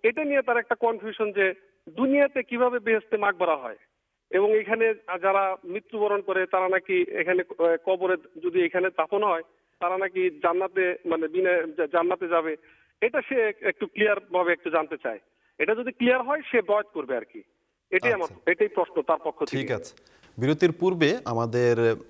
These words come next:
Speaker 2: দর্শক একজন প্রশ্ন করেছিলেন, আহ, ওসিয়ত সম্পর্কে, যে ওসিয়তের বিষয়টি নিয়ে তার কাছে কনফিউশন লাগছে। তো আমরা এই প্রশ্নটির উত্তর জানার জন্য বাংলাদেশ স্টুডিওতে মৌলানা মোহাম্মদ সালেহ সাহেব আছেন,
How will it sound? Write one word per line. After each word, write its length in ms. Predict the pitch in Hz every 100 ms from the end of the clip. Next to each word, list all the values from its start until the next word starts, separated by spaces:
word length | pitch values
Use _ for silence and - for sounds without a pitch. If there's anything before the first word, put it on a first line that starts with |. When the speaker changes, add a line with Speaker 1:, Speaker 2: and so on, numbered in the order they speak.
| -
Speaker 2:
দর্শক 500 | 113 113 113 - 123 -
একজন 320 | 117 101 113
প্রশ্ন 320 | 107 117 - 123
করেছিলেন, 580 | 113 110 - 110 127 196 - - - -
আহ, 400 | 107 101 101 95 - - -
ওসিয়ত 380 | - 131 151 143 -
সম্পর্কে, 720 | - - 127 113 113 - 131 156
যে 220 | 110 104
ওসিয়তের 440 | 107 123 110 113
বিষয়টি 400 | 104 107 117 117
নিয়ে 240 | 113 113 151
তার 220 | 110 104
কাছে 400 | 107 101 110 98
কনফিউশন 540 | 104 98 107 101 113
লাগছে। 320 | 95 90 -
তো 160 | 170 127
আমরা 280 | 113 120 123
এই 80 | 127
প্রশ্নটির 440 | - - 151 143
উত্তর 280 | 139 - 147
জানার 300 | 143 139 135
জন্য 200 | 131 123
বাংলাদেশ 520 | 170 120 123 123 123
স্টুডিওতে 640 | - 143 139 143 139 127 185 - - - -
মৌলানা 460 | 117 120 120 117 117
মোহাম্মদ 360 | 117 120 120
সালেহ 300 | - 135 131
সাহেব 280 | 139 147 127
আছেন, 360 | 120 - 160